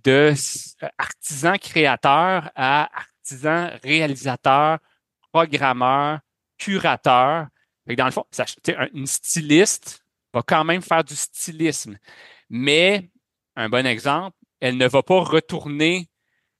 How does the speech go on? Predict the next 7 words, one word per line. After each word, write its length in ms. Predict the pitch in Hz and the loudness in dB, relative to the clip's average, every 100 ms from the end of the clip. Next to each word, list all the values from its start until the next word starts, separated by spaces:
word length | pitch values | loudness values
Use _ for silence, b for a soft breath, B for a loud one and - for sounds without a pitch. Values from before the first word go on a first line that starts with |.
| - | -4
euh, 580 | 117 120 120 120 113 113 110 b _ _ - | 2 4 4 4 4 2 -2 b _ _ -10
euh, 400 | 123 110 110 110 | -6 -2 0 0
le 160 | 113 123 | 0 0
matériel 640 | 135 - 135 139 160 156 | 2 2 2 4 4 2
acheté 320 | 113 - 160 | -2 -2 -4
chez 160 | - 143 | -4 -4
Simons 560 | - 127 120 131 156 | 0 0 0 -2 -4